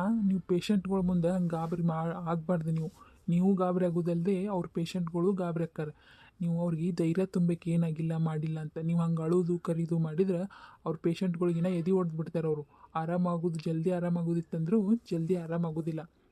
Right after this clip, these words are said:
ಹಾಂ, ಅವ್ರ ಮುಂದೆ ಅಳೋದಾಗ್ಲಿ, ಇದು ಮಾಡೋದಾಗ್ಲಿ ಆಗಲ್ಲ, ಆಗ್ಬಾರ್ದು ಹಂಗೆ. ನೀವು ಎಲ್ಲ ಆರಾಮಾಗಿ ಆಗ್ತೈತೆ ಹೇಳ್ರಿ, ಏನು ಭಾಳ ಆಗಿಲ್ಲ ಅಂತಂದು ಧೈರ್ಯ ತುಂಬಬೇಕು ಅವ್ರಿಗೆ. ಆ ರೀತಿ ಪೇಷಂಟ್ಗಳ ಮುಂದೆ ಯಾವತ್ತೂ ಮಾಡಬಾರ್ದು, ಅದು ತಪ್ಪು ಎಲ್ಲರೂ ಮಾಡೋದು.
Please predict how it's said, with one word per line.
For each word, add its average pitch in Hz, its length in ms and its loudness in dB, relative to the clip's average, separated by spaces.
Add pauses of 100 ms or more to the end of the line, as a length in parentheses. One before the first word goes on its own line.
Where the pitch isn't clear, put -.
(160)
ಹಾಂ, 220 160 2 (160)
ಅವ್ರ 165 180 0
ಮುಂದೆ 175 240 2
ಅಳೋದಾಗ್ಲಿ, 165 500 -2
ಇದು 165 140 -6
ಮಾಡೋದಾಗ್ಲಿ 160 460 -4
ಆಗಲ್ಲ, 160 300 -4 (500)
ಆಗ್ಬಾರ್ದು 165 460 0
ಹಂಗೆ. 160 220 0 (480)
ನೀವು 165 440 4 (240)
ಎಲ್ಲ 175 200 2
ಆರಾಮಾಗಿ 165 800 0
ಆಗ್ತೈತೆ 165 560 -2
ಹೇಳ್ರಿ, 180 300 2
ಏನು 165 260 2
ಭಾಳ 160 280 -2
ಆಗಿಲ್ಲ 160 300 -2
ಅಂತಂದು 180 400 0
ಧೈರ್ಯ 185 340 2
ತುಂಬಬೇಕು 170 420 0
ಅವ್ರಿಗೆ. 156 300 -4 (120)
ಆ 160 80 -4
ರೀತಿ 160 280 -2
ಪೇಷಂಟ್ಗಳ 175 540 -2
ಮುಂದೆ 175 240 2
ಯಾವತ್ತೂ 165 320 -2
ಮಾಡಬಾರ್ದು, 170 520 0
ಅದು 175 180 -2
ತಪ್ಪು - 360 -4
ಎಲ್ಲರೂ 170 280 0
ಮಾಡೋದು. 156 400 -4